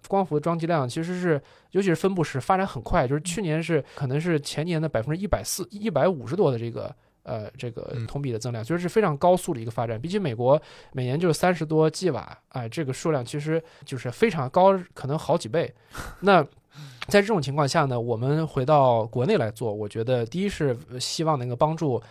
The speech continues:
Speaker 1: 国内的这个行业啊，就是创造很，更多的价值啊。然后另一方面，这个市场的体量呢，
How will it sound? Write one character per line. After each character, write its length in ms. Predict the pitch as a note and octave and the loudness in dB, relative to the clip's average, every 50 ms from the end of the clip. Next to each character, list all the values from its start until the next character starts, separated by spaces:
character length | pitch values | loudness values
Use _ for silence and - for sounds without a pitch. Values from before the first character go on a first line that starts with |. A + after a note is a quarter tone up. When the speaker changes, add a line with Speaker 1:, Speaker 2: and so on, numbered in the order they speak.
| - - - - | -20 -20 -16 -6
Speaker 1:
国 100 | - B2 | -4 -2
内 140 | D3 E3 D#3 | 0 2 2
的 80 | C3 | 2
这 120 | A2+ B2+ A#2+ | 0 -2 -4
个 320 | A#2+ A2+ G#2+ G#2+ - - - | -4 -6 -6 -6 -6 -8 -10
行 260 | - - - G#2+ C3 | -10 -10 -10 -6 -2
业 120 | E3 E3+ | 0 0
啊， 80 | D3 A#2 | 0 0
就 120 | A2 B2 | -2 -4
是 100 | A#2+ - - - - | -8 -10 -12 -8 -4
创 180 | - E3 C#3+ | -2 -2 2
造 160 | D3 C#3 B2+ | 2 2 0
很， 160 | A#2 - A#2 A2+ | 0 -2 -6 -4
更 160 | - E3 C#3+ | -2 0 2
多 100 | C#3 C#3 | 2 2
的 60 | C#3+ | 2
价 180 | - - C#3 A#2 | 2 0 0 0
值 180 | A2+ - G#2 | -2 -10 -14
啊。 280 | - - A2+ A2+ A2 A2+ - - - - - - | -12 -10 -10 -10 -10 -12 -14 -18 -20 -20 -10 -2
然 100 | D3+ D#3 | 0 0
后 60 | F3 | 2
另 100 | G#3 A#3 | 2 2
一 80 | G#3 F3+ | 0 0
方 160 | D#3 E3+ E3+ | 0 0 0
面， 180 | E3+ E3 D3+ C#3+ | 0 0 0 0
这 120 | C#3+ C#3 | 0 0
个 80 | C#3 C#3 | 0 0
市 160 | - - F#3 | -2 -4 -6
场 240 | D3+ - - G#2+ F#2 | -6 -6 -8 -8 -12
的 40 | A2 | -12
体 220 | A#2 - - - G#2+ | -14 -14 -12 -10 -6
量 220 | A2+ C3+ B2+ A#2 | -4 -4 -4 -4
呢， 140 | A2+ A2 G#2+ | -6 -8 -8